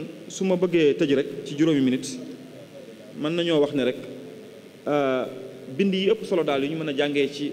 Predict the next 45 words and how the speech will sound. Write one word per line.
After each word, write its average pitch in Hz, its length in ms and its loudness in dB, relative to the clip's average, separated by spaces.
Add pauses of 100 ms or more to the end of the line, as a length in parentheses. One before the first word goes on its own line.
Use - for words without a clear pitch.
dunduk 156 200 0
sëñ 175 180 4
bi 104 100 -2 (880)
mooy 131 280 0
jullit 156 220 0
ñi 147 140 0
war 143 140 4
nañoo 135 240 0
fonk 156 240 -2 (480)
mbokk 127 240 -2 (160)
jullit 131 220 -2
gi 127 80 -2
dox 127 140 -2
seen 131 120 -2
diggante. 113 300 -2 (1080)
War 131 120 2
nañ 143 160 2
ko 131 100 2
fonk, 151 240 -2 (100)
war 139 100 2
nañ 139 140 0
ko 127 120 2
bàyyi 123 200 2
xel, 123 180 -2 (1300)
xam 156 220 0
ne, 135 180 4 (640)
euh, 120 360 2 (260)
suñu 147 180 -8
Borom 139 240 2
a 135 40 4
leen 135 100 2
ko 135 100 -8
boole 135 160 4
te 131 80 -8
lu 131 80 -2
ñu 131 40 -2
war 131 100 2
a - 20 -4
sàmm 113 240 0
la. 98 80 -2 (100)
Jullit 127 160 0
ñëpp 151 180 0
ay 143 80 2
mbokk 120 180 2
lañ. 107 140 2